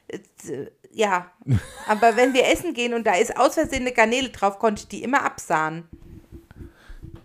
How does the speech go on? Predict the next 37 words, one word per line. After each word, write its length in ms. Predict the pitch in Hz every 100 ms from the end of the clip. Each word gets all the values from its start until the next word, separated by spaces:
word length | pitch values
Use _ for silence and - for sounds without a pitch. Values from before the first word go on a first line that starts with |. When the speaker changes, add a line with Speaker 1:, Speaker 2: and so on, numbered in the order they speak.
| _ _ - - -
Speaker 1:
Jetzt 320 | 175 170 -
nimmer. 420 | 254 202 165 165 _ _ _ _ - _ _
Speaker 2:
Ja, 340 | - 82 85 85
wenn 120 | 95
ich 100 | 101
das 220 | 104 92
weiß, 260 | 90 101 -
kannst 260 | 92 90 107
du 60 |
die 140 | 95 85
auch 220 | - -
künftig 400 | 95 92 - -
absahnen, 400 | - - 80 78
wenn 120 | 76
du 60 | 73
das 80 |
Speaker 1:
Nein, 80 | 67
Speaker 2:
möchtest. 320 | 76 64 76
Speaker 1:
ist 100 | -
ja 60 | -
deine. 460 | 143 175 180 160 165 - _ _ -
Speaker 2:
Ja, 280 | 101 95 87
hab 120 | -
ich. 260 | - - _ _ _ _ _ _ - _
Aber 180 | - 101
wenn 120 | 113
wir 80 | 120
daheim 380 | 104 87 104 120
und 120 | 104
so, 180 | 101 90
ne, 200 | 92 110
ich 120 | 101
mein 240 | 101 95 92
Speaker 1:
Ja, 300 | 175 - -
um 100 | 165
Gottes 300 | 160 151 -
Willen. 220 | 151 151